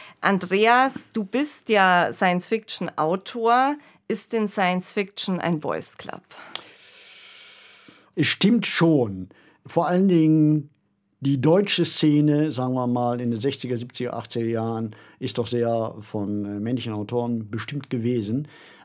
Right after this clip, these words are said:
Speaker 2: Aber nicht unbedingt die internationale. Eine der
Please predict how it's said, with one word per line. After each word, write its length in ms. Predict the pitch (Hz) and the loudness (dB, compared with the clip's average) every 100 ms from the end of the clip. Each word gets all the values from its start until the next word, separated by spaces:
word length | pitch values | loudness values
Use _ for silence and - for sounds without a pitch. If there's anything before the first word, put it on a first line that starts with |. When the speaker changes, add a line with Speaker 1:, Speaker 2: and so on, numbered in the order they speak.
| - | -2
Speaker 2:
Aber 140 | 151 | 0
nicht 400 | 180 233 247 - _ | 4 2 0 -14 _
unbedingt 640 | 214 233 233 233 240 - | 2 2 4 2 0 -2
die 300 | 180 180 180 - | -4 -4 -6 -2
internationale. 840 | 190 190 180 - 170 131 101 98 _ _ _ _ _ _ _ _ | -2 0 -2 -4 -6 -6 -8 -14 _ _ _ _ _ _ _ _
Eine 340 | - 151 196 175 | 2 4 6 6
der 460 | 147 139 131 127 | 6 6 4 2